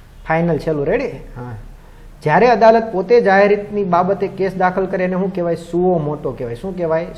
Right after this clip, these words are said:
સુઓ મોટો. બારમો સવાલ છે, ન્યાયતંત્રને ઝડપી અને બિન ખર્ચાળ બનાવવા માટે કઈ અદાલત કાર્યરત છે?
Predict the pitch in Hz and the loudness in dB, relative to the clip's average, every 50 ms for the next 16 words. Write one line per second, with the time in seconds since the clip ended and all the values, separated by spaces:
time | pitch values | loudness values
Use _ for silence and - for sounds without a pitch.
0 | - - 143 139 151 170 196 254 294 - - - - - - - 143 143 147 143 | -12 -10 -6 -4 0 0 0 0 0 -6 -14 -18 -20 -20 -14 -10 -6 -6 -6 -6
1 | 143 135 - - - - - - - - - - - - - - - - - - | -8 -12 -16 -16 -18 -20 -20 -20 -20 -20 -20 -20 -20 -20 -20 -20 -20 -20 -20 -20
2 | - - - - - - - - - - 151 151 170 208 226 240 226 233 226 220 | -20 -20 -20 -20 -20 -20 -20 -20 -10 -2 2 2 2 4 2 2 2 4 4 4
3 | 220 214 - 208 208 196 165 156 165 185 220 226 - 220 214 214 - 220 214 208 | 4 4 2 0 -2 0 0 0 2 0 0 0 0 -2 -4 -2 -2 -2 -2 -2
4 | 208 208 185 139 156 160 185 185 - 214 208 202 196 180 165 190 208 208 196 190 | -2 -4 -2 -2 0 -2 -2 0 0 0 0 0 0 0 2 2 0 0 -2 -4
5 | 180 180 - 196 190 185 175 175 185 185 180 180 180 180 180 175 180 - 190 190 | -4 -2 -2 -4 -2 -2 -2 -4 -2 -4 -4 -4 -4 -4 -6 -6 -4 -2 -2 0
6 | 185 190 190 190 190 185 190 185 175 175 180 170 175 165 165 - 170 160 160 | 0 0 0 0 0 -2 -2 -2 -2 -2 -2 -2 -2 -4 -4 -4 -4 -4 -4